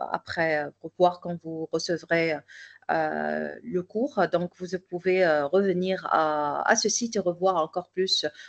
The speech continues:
en détail, euh, ce blog. Euh, donc, euh, pourquoi et à qui écrire ? Donc, quand on, quand on essaye de, de, de, de, de, de, de s'intéresser au blogging, bien sûr, on est toujours dans cette approche,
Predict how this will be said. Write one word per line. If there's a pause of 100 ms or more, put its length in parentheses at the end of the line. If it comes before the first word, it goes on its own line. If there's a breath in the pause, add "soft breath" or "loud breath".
(160 loud breath)
en
détail,
euh,
ce
blog. (800 loud breath)
Euh,
donc, (200)
euh,
pourquoi (200)
et
à
qui
écrire ? (100)
Donc,
quand
on,
quand
on
essaye
de,
de,
de,
de,
de, (100)
de,
de
s'intéresser
au
blogging,
bien
sûr,
on
est
toujours
dans
cette
approche,